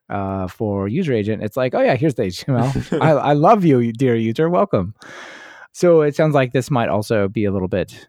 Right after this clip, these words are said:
Speaker 1: of a, a good thing for that.
Speaker 2: Yeah, exactly. And especially a lot of the pages really do block you off in general, so they don't even give you an empty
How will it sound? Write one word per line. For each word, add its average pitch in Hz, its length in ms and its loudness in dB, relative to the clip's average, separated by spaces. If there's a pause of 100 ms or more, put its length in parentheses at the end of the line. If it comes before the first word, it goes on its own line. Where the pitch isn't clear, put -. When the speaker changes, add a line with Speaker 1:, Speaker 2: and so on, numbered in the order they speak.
Speaker 1:
of 92 260 -6
a, 87 240 -4
a 101 80 -4
good 98 180 -6
thing 87 280 -6 (220)
for 92 200 -10
that. 87 240 -8
Speaker 2:
Yeah, 135 160 2
exactly. 113 540 -6 (200)
And 151 120 0
especially 151 460 -2
a 135 40 2
lot 135 200 4
of 127 100 -2
the 123 160 -6 (140)
pages 127 560 -2 (260)
really 135 320 0
do 131 260 -4 (140)
block 131 380 2
you 117 140 -6
off 135 320 -6
in 123 200 -6
general, 147 420 -6
so 127 160 -10
they 113 140 -10
don't 113 280 -10
even 117 220 -8
give 117 180 -8
you 117 180 -8 (380)
an 123 140 -4
empty 131 600 -4